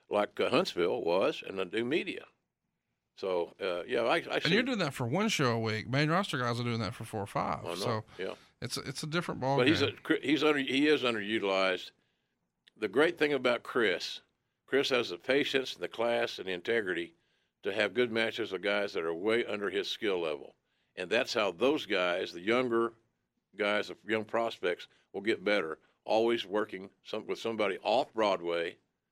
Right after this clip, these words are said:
Speaker 1: that's better than them. That's the formula. And Chris Hero can do that with any young green guy that, that they're bringing in. So he's very valuable, but I'm with you.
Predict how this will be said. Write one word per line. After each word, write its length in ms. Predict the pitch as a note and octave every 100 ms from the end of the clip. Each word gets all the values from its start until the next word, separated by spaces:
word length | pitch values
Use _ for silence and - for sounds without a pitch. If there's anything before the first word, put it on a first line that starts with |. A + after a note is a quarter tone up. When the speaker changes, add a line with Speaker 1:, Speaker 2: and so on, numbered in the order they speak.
| _ F#2+
Speaker 1:
that's 200 | F2 -
better 340 | G2+ G#2+ F2
than 200 | D2+ C#2+
them. 260 | D2+ D#2+ - _ _ _ _ _
That's 180 | F2+ -
the 60 | G#2+
formula. 520 | - G#2 D#2+ - - _ _ _ _ -
And 160 | F2+ -
Chris 260 | A#2 A2
Hero 480 | B2 C3+ F#2+ F2 E2 - _ _ _
can 180 | G2+ F2+
do 140 | G#2
that 140 | F#2 F2
with 100 | E2+
any 240 | G2+ G2+
young 520 | E2+ F#2+ F#2+ F#2 F2 - _ -
green 280 | F#2+ G2 F#2+
guy 400 | F2 F2 E2+ E2
that, 220 | E2 _ _ _ -
that 100 | -
they're 120 | F#2
bringing 320 | D#2+ E2 D#2 D#2+
in. 140 | D2
So 240 | - F2 D#2+ _ _ -
he's 140 | C#3 A2+
very 220 | C#3 A2+
valuable, 640 | G#2 A#2 A2+ F2+ D#2+ - _ _ _ -
but 80 | F#2+
I'm 140 | G2+
with 140 | G2+ F#2
you. 280 | G#2+ F2+